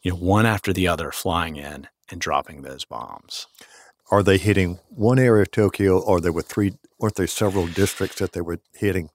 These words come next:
Speaker 1: Yeah, there were four main target areas inside this rectangle, and they, of course, were spread out. So the idea being that you could sort of blanket the majority of this twelve square mile area. And these bombers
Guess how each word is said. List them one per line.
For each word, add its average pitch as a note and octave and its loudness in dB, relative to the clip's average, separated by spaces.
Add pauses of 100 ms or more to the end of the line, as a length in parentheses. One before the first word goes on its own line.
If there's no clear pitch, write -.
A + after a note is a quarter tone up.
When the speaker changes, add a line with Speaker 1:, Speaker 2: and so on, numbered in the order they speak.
(120)
Speaker 1:
Yeah, A#2+ 6
there G#2 4
were G#2+ 6
four F3+ 6
main B2 8
target G2+ 4
areas G#2 4
inside F#2 0
this - 0
rectangle, G#2 0
and A2 2
they, G#2 4
of G2+ 0
course, - 0
were G2 -4
spread F#2+ 2
out. F#2 2
So - -2
the - -6
idea G#2 4
being F#2 2
that E2+ -4
you F2+ -4
could E2+ -6 (320)
sort F#2 -2
of D#2 -8 (400)
blanket G#2 2 (180)
the - -6
majority F2 0
of D2 -8
this B1+ -2
twelve D#2+ -6
square - -6
mile - -6
area. - -16 (320)
And F#2+ -4
these A2 4
bombers G#2 4